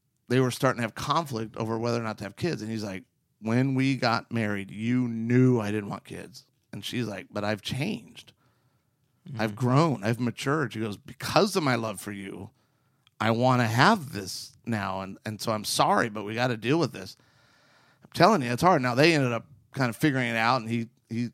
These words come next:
Speaker 1: he basically came over to that side and realized,
Speaker 2: Spoilers.
Speaker 1: "I love you too." Yeah, that was a big time spoiler, but it's been out for months now. Should have already seen it, people. <laughs>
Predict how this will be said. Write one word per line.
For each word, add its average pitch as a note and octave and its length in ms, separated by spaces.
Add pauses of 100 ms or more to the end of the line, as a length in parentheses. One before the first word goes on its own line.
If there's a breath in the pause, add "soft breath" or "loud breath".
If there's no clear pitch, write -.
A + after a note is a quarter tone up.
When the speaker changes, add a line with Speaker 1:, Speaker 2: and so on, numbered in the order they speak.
Speaker 1:
he A#2 140
basically A2+ 360 (480)
came C#3 180
over C3 140
to A#2+ 60
that A2 120
side A#2 220
and A#2 100
realized, A#2 560
Speaker 2:
Spoilers. A#2 460
Speaker 1:
"I A2+ 100
love A#2+ 220
you A#2 100
too." A#2 260
Yeah, D3 340
that C3+ 100
was C3 140
a - 20
big A#2 200
time G#2 180
spoiler, F#2+ 340
but G2+ 140
it's - 160
been C3+ 160
out G2 160
for F#2 80
months F#2 320
now. - 240 (400 loud breath)
Should F#3 220
have B2 100
already G2+ 160
seen G#2 160
it, F2+ 80
people. F#2 280 (240 loud breath)
<laughs> B3+ 80